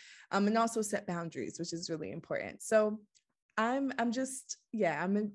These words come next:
I'm very excited. See, that's why I say at the end of every little analysis I do is, well, at least for Abbott Elementary, is I'm very excited 'cause I am very excited. I have not been this happy about a sitcom in so long. And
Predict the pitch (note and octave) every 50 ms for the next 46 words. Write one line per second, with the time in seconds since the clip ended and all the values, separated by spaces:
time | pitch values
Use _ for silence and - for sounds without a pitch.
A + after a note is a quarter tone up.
0 | - G#3 A3 G#3+ G#3+ G#3 G#3 G#3 G3+ G3+ G3+ F#3 D#3+ - F3 F3+ - D#4 G#4+ B4+
1 | A#4 A#4+ A4+ - D#4+ A3+ G#3 A#3+ - - G3 F#3 E3+ - - _ - F3+ F3 -
2 | E3 - - F#3+ F#3+ E3 D#3+ D#3+ - _ _ G#3 G#3+ G3+ F#3+ G3 G3 G3 G3 F#3+
3 | F#3+ F#3+ A3 G3+ F#3 F3+ F3+ F3+ F#3 F#3 - F#3+ F3+ F#3+ F3+ F#3 F3 F#3 G3+ G3
4 | F#3+ F#3 F#3 F#3+ - - - - - - - - _ - F#3+ F#3+ F3 F3+ G3 F#3+
5 | G3 G3 G3+ - - E3+ F3+ F#3 F#3 F3+ F3 F#3 F#3 F3+ F3+ F3+ F#3 F#3+ - G3
6 | F#3+ F#3+ - G3+ - _ _ - A#3 A3+ G#3 G#3 G#3+ A3 G#3+ G#3+ G#3 G3+ G#3 -
7 | - G3 F#3 - G3 E3+ - _ - - - - - - _ - C#4+ - E4+ F4
8 | F4+ F#4+ F#4+ F4 D4+ C#4+ D4 D#4 D#4+ F4 F#4 F#4+ G4+ G4+ - - - - - A4+
9 | A4 F#4+ E4+ E4 - - D4 D#4+ E4 E4 D#4+ C#4+ C4 A#3+ A#3 B3 B3+ - C4+ D4
10 | C#4+ C#4+ C4+ C4+ C#4 C#4 C#4+ - - - - - A3 A3 A3 A3 B3+ B3 B3 B3
11 | - A3 A3 G#3+ A3 A3 A3 - C4+ C4 - - A#3 A#3 A#3 A#3 A3+ A3+ A#3+ B3+
12 | - - G3+ G3 G3+ G#3+ A3 G#3+ G#3+ G#3+ A3 A3+ A#3 A#3+ A#3+ A#3+ - - - -
13 | - - - _ - B3+ B3+ B3 B3 B3 B3+ C4